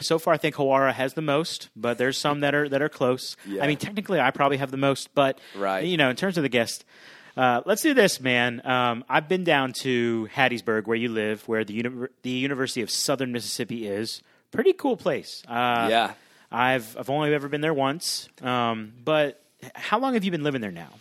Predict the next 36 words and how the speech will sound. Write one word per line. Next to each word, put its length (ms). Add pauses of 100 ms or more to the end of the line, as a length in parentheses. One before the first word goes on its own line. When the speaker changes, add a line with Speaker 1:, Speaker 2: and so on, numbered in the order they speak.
(440)
Speaker 2:
Uh, 140
about 220
a 40
year 160
and 80
a 60
half. 420 (220)
Speaker 1:
Okay. 240 (260)
Speaker 2:
Mm-hmm. 160
Speaker 1:
So 120
tell 240
us 100
some 140
of 40
the 60
things 300
in 100
your 160
year 220
and 80
a 40
half 300
that 120
you 380 (180)
really 240
love 160
about 200
the 80
city. 300 (280)
Speaker 2:
Yeah. 340 (360)
I 60
mean, 160
on 100
a 40
personal 360
level, 380